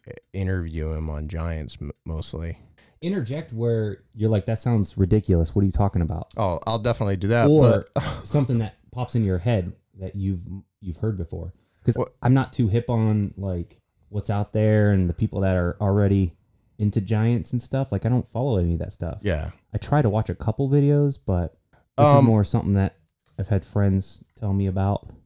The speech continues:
Speaker 2: and I've gone through.
Speaker 1: How, how, well, hold on. Before
Speaker 2: Yeah.
Speaker 1: I get to asking you a question, um, for, for listeners slash viewers, if you're interested in watching the show, become a squad member on YouTube, become a Small Town Monsters channel member on YouTube.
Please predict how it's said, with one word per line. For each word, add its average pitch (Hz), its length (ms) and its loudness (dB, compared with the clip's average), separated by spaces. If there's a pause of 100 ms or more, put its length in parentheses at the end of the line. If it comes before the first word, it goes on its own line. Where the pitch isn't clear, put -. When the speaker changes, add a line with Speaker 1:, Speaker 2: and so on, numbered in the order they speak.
(320)
Speaker 2:
and 92 320 -6
I've 87 140 -10 (460)
gone 95 160 -6
through. 95 360 2 (440)
Speaker 1:
How, - 140 -6 (220)
how, - 160 -4 (320)
well, 117 180 4
hold 110 200 0
on. 76 200 -6
Before 113 260 -2
Speaker 2:
Yeah. 95 60 2
Speaker 1:
I - 20 -2
get 87 160 -4
to - 80 -6
asking 71 320 -6
you 62 80 -10
a - 40 -10
question, - 400 -10 (140)
um, 107 500 2 (440)
for, 113 440 2
for 104 340 0
listeners 113 600 0
slash - 680 -4
viewers, 101 500 0
if - 100 -10
you're 107 140 -4
interested 104 680 -6
in 87 300 -8
watching 92 500 -6
the 90 60 -8
show, 85 560 -8
become 98 240 -6
a 85 40 -8
squad 127 440 -2
member 113 400 0
on 95 160 -4
YouTube, 156 400 0
become 143 240 -2
a 110 80 -2
Small 127 260 -6
Town 101 220 -8
Monsters 87 400 -12
channel 95 280 -8
member 87 280 -8
on 82 120 -8
YouTube. 101 380 -6